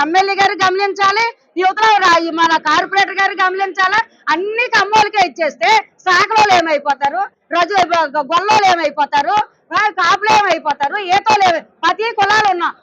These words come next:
ప్రతి ఏరియాకి ప్రతి పిలిపించండి. అప్పుడు మీరు మీటింగ్ పెట్టండి. ఆ రోజు ఓటింగ్ పెట్టిన రోజుని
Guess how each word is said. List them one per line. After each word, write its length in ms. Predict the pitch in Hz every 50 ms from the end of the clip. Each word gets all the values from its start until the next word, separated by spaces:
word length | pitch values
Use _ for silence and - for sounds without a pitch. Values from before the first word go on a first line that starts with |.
| _ -
ప్రతి 160 | 302 320 359 370
ఏరియాకి 500 | 359 339 339 330 330 349 359 359 370 392
ప్రతి 520 | - 359 349 - 359 349 339 349 349 339
పిలిపించండి. 760 | - 349 330 339 339 349 370 339 359 339 311 302 294 339 427 453 - _ _ _ -
అప్పుడు 260 | 339 359 359 427 440
మీరు 140 | 403 415 381
మీటింగ్ 420 | 320 320 359 392 - 403 392 392 370 359 339
పెట్టండి. 420 | 339 330 - 294 359 330 311 349 415 466 440 - _ - - - 320
ఆ 100 | 359 381
రోజు 280 | 359 370 415 453 440
ఓటింగ్ 380 | 427 392 392 427 403 453 427 415 403
పెట్టిన 240 | 370 359 403 415 415 392 403
రోజుని 320 | 370 339 311 349 381 403